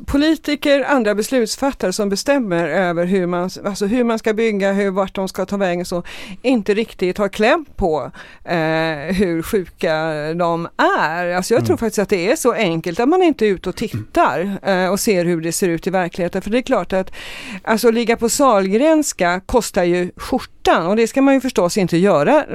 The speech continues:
Speaker 1: Alltså man ska ju inte vara övervårdad så att säga. Det finns massa tekniska resurser och välutbildad. Det är ju inte det som behövs, men det kan ju, behövs ju sjukvård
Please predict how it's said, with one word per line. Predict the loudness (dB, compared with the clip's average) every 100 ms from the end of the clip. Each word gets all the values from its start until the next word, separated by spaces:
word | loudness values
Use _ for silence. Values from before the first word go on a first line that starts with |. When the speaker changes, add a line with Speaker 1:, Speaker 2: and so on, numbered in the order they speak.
| -4
Speaker 1:
Alltså | -2 0
man | 0
ska | 2
ju | 0
inte | 2 0
vara | 2 4 2
övervårdad | 2 0 0 0 0 0 -2 -6 2 4 4 2 0
så | 0
att | 2
säga. | 4 2
Det | 0
finns | -2 -2 0
massa | -2 0
tekniska | -2 -2 -2 -4 0 0
resurser | 0 0 -2 0 0
och | 2 0 0
välutbildad. | 0 0 -2 -4 -2 -2 -4 -10 -16 -4
Det | 0
är | 2 4
ju |
inte | 4 2
det | 2 2 4 2
som | 4 4
behövs, | 4 0 -2
men | 0 2
det | 2
kan | 2
ju, | 0 -2 -2
behövs | 0 2 0 -2
ju | -6
sjukvård | -6 -4 -2 0 -2 -8 -12 -4 0 2 2 -2 -2 -8